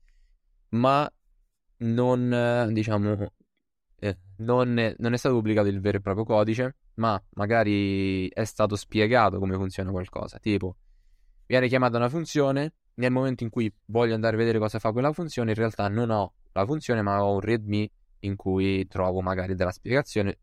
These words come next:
una spiegazione su quello che fa quella funzione. Quindi non è stato pubblicato tutto quanto. Allo stesso tempo, eh, è interessante che abbiano pubblicato quello che hanno pubblicato, perché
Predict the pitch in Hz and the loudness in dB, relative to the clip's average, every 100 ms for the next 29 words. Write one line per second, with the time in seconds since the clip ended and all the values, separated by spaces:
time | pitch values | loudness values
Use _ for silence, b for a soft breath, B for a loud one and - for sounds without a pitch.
0 | _ 113 113 139 139 110 107 95 101 95 | _ -4 -2 0 0 0 -4 0 2 2
1 | 95 92 90 90 92 92 - 95 - _ | 0 -4 -4 -6 -6 -10 -10 -10 -10 _
2 | _ - _ _ 120 98 90 - _ _ | _ -20 _ _ -2 0 -2 -4 _ _
3 | _ _ _ _ _ 107 113 110 104 - | _ _ _ _ _ 0 0 0 -4 -2
4 | 101 98 95 92 95 90 92 90 87 - | 0 2 0 0 0 0 -4 -6 -10 -10
5 | - - _ _ - 156 123 139 202 180 | -16 -20 _ _ 0 2 2 -2 2 2
6 | 170 156 156 156 _ _ 101 101 95 95 | 2 0 -2 -2 _ _ -4 -2 -2 -4
7 | 92 95 139 131 113 113 - 123 98 98 | -6 -4 0 0 0 0 0 -2 0 0
8 | 104 95 95 95 98 104 104 90 - 127 | 0 0 -4 -4 0 2 2 0 -2 0
9 | 98 95 104 - 190 135 95 98 - 101 | 0 -2 -8 -2 0 0 -2 -6 -2 -4